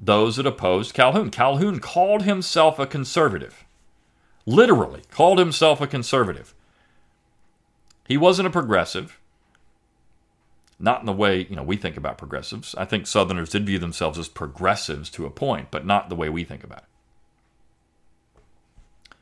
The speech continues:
He says, "They are turning America towards a balkanized war of all against all."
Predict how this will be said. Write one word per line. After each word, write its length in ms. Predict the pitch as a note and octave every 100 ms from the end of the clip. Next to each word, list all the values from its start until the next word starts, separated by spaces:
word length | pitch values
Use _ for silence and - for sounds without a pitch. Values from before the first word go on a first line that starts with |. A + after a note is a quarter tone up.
| _ _ _ _ _ _ -
He 140 | B2
says, 240 | B2 B2+
"They 140 | G#2+ D#3
are 100 | D#3+
turning 300 | D#3+ D#3 C3+
America 380 | B2+ C#3 C3 -
towards 260 | B2 A#2+
a 100 | G#2+
balkanized 720 | F#2+ D#2+ C3 C#3+ A2+ G#2+ G#2 F#2
war 400 | G2+ B2 C3 C3
of 200 | A2+ G2+
all 400 | G2+ F#2 F#2 G2+
against 480 | G2+ D#3+ E3 - -
all." 500 | - D2 - - -